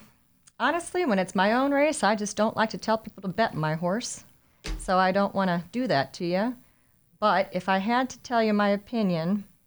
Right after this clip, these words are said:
I like the one, the two, the three, and the seven.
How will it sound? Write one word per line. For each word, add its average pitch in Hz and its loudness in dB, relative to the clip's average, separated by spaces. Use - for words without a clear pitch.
I 190 0
like 165 0
the 185 0
one, 240 2
the 240 -4
two, 233 2
the 190 -2
three, 202 2
and 208 4
the 233 2
seven. 143 0